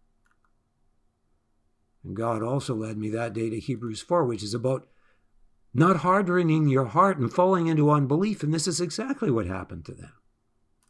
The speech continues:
They hardened their heart. They fell into unbelief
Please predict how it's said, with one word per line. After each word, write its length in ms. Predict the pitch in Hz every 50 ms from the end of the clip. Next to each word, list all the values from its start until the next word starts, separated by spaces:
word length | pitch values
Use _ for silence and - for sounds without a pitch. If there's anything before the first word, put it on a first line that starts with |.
| _ _ _ _ _ _ _ _ _ _ _ _ _ _ _ -
They 140 | 139 160 170
hardened 440 | 113 117 143 156 170 170 170 175 165
their 140 | 180 180 170
heart. 380 | 185 208 226 220 185 - - _ _ _ _ _ _ _ _ _ _ _ _ _ _ _ _ _ _ _ _ _ _ _ _ -
They 160 | 131 139 147
fell 500 | 147 - - 180 180 151 117 120 127 139
into 360 | 147 151 127 117 123 120 113
unbelief 600 | 113 110 107 104 110 107 117 123 104 90 -